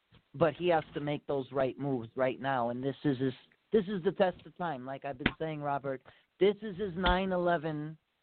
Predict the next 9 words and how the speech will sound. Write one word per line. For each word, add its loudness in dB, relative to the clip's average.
George 6
W. 4
Bush -4
moment. -4
This -4
is -2
the, 2
the 6
toughest 0